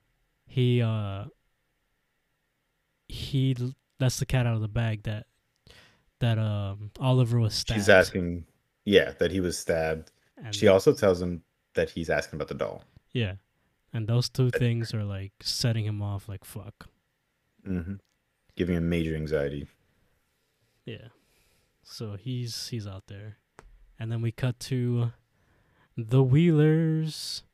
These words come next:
Speaker 1: Auntie Bree, and Uncle Logan.
Speaker 2: Mm-hmm.
Speaker 1: And they,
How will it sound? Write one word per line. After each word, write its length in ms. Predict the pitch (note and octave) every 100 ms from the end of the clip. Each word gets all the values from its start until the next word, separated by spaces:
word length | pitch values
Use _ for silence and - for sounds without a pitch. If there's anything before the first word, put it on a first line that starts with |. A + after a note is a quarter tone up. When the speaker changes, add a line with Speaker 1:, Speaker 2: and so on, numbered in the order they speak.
| _ _ - - - - A#2+
Speaker 1:
Auntie 300 | A2+ - B2
Bree, 680 | A2+ B2 C3+ D3 D3+ D#3 B2+
and 160 | G2+
Uncle 340 | A2+ A2+ - B2
Logan. 600 | A2 G#2+ G#2+ G2+ G#2 - _ _ _ _ _ _ _ _ _ G#2
Speaker 2:
Mm-hmm. 380 | E2 D#2+ E2+ F2 F2 _ F4+ -
Speaker 1:
And 260 | A#2 G#2+ G#2
they, 540 | G#2+ A2+ A#2 A#2 A2+